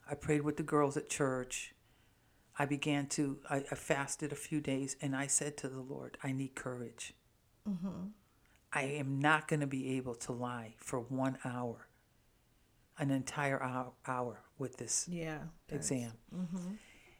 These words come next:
Speaker 1: See, what you have to understand, Crystal, was the buildup too. This was all a buildup. I now can look back on things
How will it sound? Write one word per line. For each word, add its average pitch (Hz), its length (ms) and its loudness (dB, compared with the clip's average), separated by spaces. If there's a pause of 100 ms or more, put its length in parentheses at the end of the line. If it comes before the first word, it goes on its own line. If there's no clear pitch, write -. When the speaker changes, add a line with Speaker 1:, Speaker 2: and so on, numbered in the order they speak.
(260)
Speaker 1:
See, 214 340 4
what 185 500 4 (160)
you 185 220 2
have 185 220 4
to 170 80 2
understand, 143 600 0
Crystal, - 540 -4 (100)
was 147 260 2
the 135 100 0
buildup 127 640 -2
too. - 220 -4 (800)
This 190 200 4
was 226 160 2
all 165 200 6
a 123 60 4
buildup. 135 600 0
I 160 120 8
now 180 400 8
can 151 320 0
look 156 240 2
back 147 320 2
on 110 240 -2
things - 420 -14